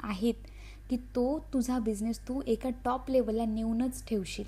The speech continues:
नवीन काहीतरी सुरू करायचं, पण अजूनही चालू केलेलंच नाही आहे, फक्त आणि फक्त भीतीमुळे. "मी चुकले तर, किंवा मी आत्ता चालू केला आणि उद्या जाऊन फेल्युअर आलं तर मी फेल्युअरला कसा सामना करू?" ह्या भीतीने.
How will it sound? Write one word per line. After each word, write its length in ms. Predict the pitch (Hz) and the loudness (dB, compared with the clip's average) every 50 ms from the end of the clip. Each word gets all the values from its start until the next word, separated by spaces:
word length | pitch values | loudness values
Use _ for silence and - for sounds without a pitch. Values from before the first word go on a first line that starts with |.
| - - - - - - - - - - - - - - - - - - | -10 -14 -16 -16 -16 -14 -14 -14 -14 -16 -16 -16 -16 -16 -16 -12 -6 0
नवीन 360 | 214 214 214 214 254 254 254 | 2 4 6 8 8 8 8
काहीतरी 420 | 247 247 233 233 226 240 240 247 240 | 8 6 4 4 4 4 4 4 4
सुरू 220 | - 247 233 247 | 4 4 4 4
करायचं, 440 | 233 262 240 226 208 202 - 196 202 - - - - - - - | 6 4 4 4 4 0 0 -2 -6 -6 -8 -14 -16 -18 -8 -2
पण 100 | - 262 254 - | 0 0 0 2
अजूनही 420 | 220 208 196 202 233 233 240 262 | 0 0 2 2 4 6 8 6
चालू 280 | 262 240 233 214 214 240 233 | 6 6 2 2 2 2 4
केलेलंच 440 | - 226 208 208 208 202 208 202 - | 4 4 4 6 4 2 2 0 -2
नाही 220 | 202 190 175 170 175 | -2 -4 -4 -4 -6
आहे, 80 | 196 - - - - - - - - - - - - | -8 -10 -10 -14 -18 -18 -18 -18 -16 -16 -10 -4 -2
फक्त 260 | 214 214 - - - | -2 -2 -2 -2 0
आणि 180 | 233 220 220 220 | 2 2 2 2
फक्त 280 | - 226 - - - | 0 -2 -2 2 2
भीतीमुळे. 580 | 269 233 214 226 226 - 214 196 185 180 185 214 - - - - - - - | 4 6 6 4 4 4 2 0 2 0 -2 -6 -8 -10 -14 -16 -12 -2 4
"मी 140 | 220 247 262 | 6 6 6
चुकले 360 | 254 - 240 226 - 220 214 214 214 | 6 4 2 4 6 6 6 6 6
तर, 140 | 202 196 196 196 - - - - - - | 4 2 2 2 -2 -10 -14 -14 -6 0
किंवा 220 | - 247 254 262 247 | 4 4 6 6 6
मी 160 | 240 254 269 | 6 6 4
आत्ता 300 | 240 220 - - 269 254 | 4 2 -2 0 -2 -2
चालू 300 | 254 - 233 220 226 240 233 | 0 0 0 2 2 2 2
केला 280 | - 226 208 220 226 226 - - - - - - | 2 2 2 2 -2 -4 -6 -10 -16 -16 -12 -6
आणि 160 | - 214 233 247 - | 0 0 0 2 4
उद्या 200 | 226 214 240 240 | 4 4 6 6
जाऊन 200 | 220 240 254 247 | 4 4 2 2
फेल्युअर 380 | 247 - 233 208 214 233 247 | 6 6 6 6 6 4 4
आलं 220 | 233 226 226 226 226 - - - | 4 2 2 0 -2 -4 -4 0
तर 100 | 240 233 | 2 2
मी 220 | 226 220 226 247 269 | 4 4 4 4 4
फेल्युअरला 520 | 262 - 254 226 208 202 226 226 233 247 262 | 6 6 6 6 6 6 4 4 4 2 0
कसा 340 | 254 - 247 220 - 294 269 | -2 -2 -2 0 2 0 0
सामना 320 | 277 247 220 202 196 196 | 0 0 0 0 -2 -2
करू?" 220 | 185 - 196 185 220 - - - - - - - - | -4 -4 -4 -6 -6 -6 -10 -14 -18 -18 -14 -6 -2
ह्या 180 | 214 220 214 226 | 0 2 2 2
भीतीने. 380 | 190 196 180 - - 175 170 | 0 0 -4 -4 -6 -8 -8